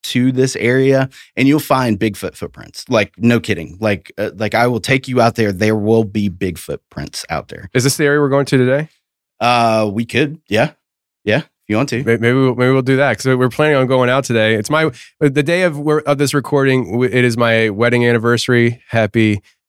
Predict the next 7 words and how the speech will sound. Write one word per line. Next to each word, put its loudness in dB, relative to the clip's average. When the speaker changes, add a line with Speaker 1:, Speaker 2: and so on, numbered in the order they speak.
Speaker 2:
uh, 2
sixteen 0
years 2
to 0
my 2
wife, 0
Lindsay. 2